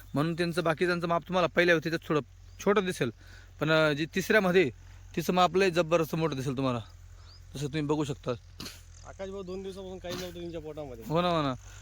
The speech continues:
Speaker 1: सरळ पण इथं काही दिसत नाही ना, पायात असं इथं.
Speaker 2: कपाशी आहे, आता थोडं बसल्या बाहेर रिलॅक्स मध्ये म्हणून.
Speaker 1: बरं, बरं. हे आता कपाशीमध्ये, कपाशी खातील का, कपाशी खालचं गवत खातील?
Speaker 2: गवत पण खातील आणि कपाशीचा पाला, जिथपर्यंत त्यांची तोंड पुरेल तिथपर्यंत खाणार त्या.
Speaker 1: बरं.
Speaker 2: आणि खाली कपाशीचा पाला आहेच मग.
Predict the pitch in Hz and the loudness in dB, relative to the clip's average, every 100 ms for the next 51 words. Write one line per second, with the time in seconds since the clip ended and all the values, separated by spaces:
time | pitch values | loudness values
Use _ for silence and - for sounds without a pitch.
0 | - 208 233 254 262 254 247 240 226 240 | 0 6 8 8 4 2 2 2 2 4
1 | 208 208 185 175 156 143 123 - - 165 | 6 6 6 2 -2 -2 -6 -14 -16 -12
2 | 202 196 196 185 196 175 190 175 165 202 | -12 -10 -8 -10 -10 -12 -10 -8 -8 -8
3 | 165 139 143 151 165 - 139 147 143 143 | -8 -8 -8 -8 -10 -10 -12 -10 -10 -10
4 | - 151 151 135 120 117 101 - - - | -10 -2 2 2 0 -4 -8 -14 -18 -18
5 | - - - - - - - - - - | -18 -18 -18 -18 -20 -20 -20 -20 -18 -18
6 | - 185 185 - 254 277 262 240 208 220 | 0 6 6 6 6 8 8 6 6 6
7 | 226 233 208 226 277 233 254 233 233 196 | 6 6 6 4 4 6 6 6 6 6
8 | 165 170 190 170 131 117 196 - - 277 | 8 6 6 4 0 0 0 -2 -2 -6
9 | 247 208 247 247 247 247 247 226 226 226 | -6 -8 -8 -8 -6 -6 -4 -6 -4 -4
10 | 202 247 262 262 254 262 240 269 269 247 | -6 -4 -4 -4 -6 -6 -6 -6 -6 -6
11 | 262 247 262 262 254 208 185 165 139 - | -8 -8 -8 -8 -6 -4 -4 -4 -8 -8
12 | - 156 180 120 - - 170 202 214 220 | 0 6 6 4 -4 -10 -8 -6 -6 -8
13 | 226 226 214 208 175 175 165 | -8 -8 -8 -6 -6 -6 -8